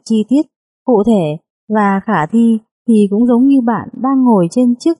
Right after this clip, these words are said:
thuyền chòng chành không buồm, không bánh lái và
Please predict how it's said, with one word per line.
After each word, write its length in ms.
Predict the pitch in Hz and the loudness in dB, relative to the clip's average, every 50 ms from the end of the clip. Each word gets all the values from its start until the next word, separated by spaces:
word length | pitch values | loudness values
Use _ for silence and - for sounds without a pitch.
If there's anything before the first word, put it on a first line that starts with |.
| - | -2
thuyền 280 | - 226 202 185 175 175 - | 0 0 0 0 -2 -4 -4
chòng 280 | - 208 185 170 165 165 | -4 -2 -2 -2 -4 -6
chành 320 | - 196 180 165 160 160 160 | -6 -6 -4 -4 -6 -8 -6
không 260 | - 226 220 220 202 | -4 -4 -2 -2 0
buồm, 260 | 190 190 175 160 151 147 _ _ _ _ _ _ _ _ | 0 0 0 -2 -4 -8 _ _ _ _ _ _ _ _
không 180 | - 226 214 214 | -4 -2 -2 0
bánh 220 | 202 196 202 233 | -2 -2 -2 -4
lái 200 | 226 202 175 170 185 233 262 - _ _ _ _ _ 208 | -4 -6 -6 -6 -6 -8 -8 -10 _ _ _ _ _ -4
và 300 | 214 196 190 185 180 | -2 -2 -2 -2 -4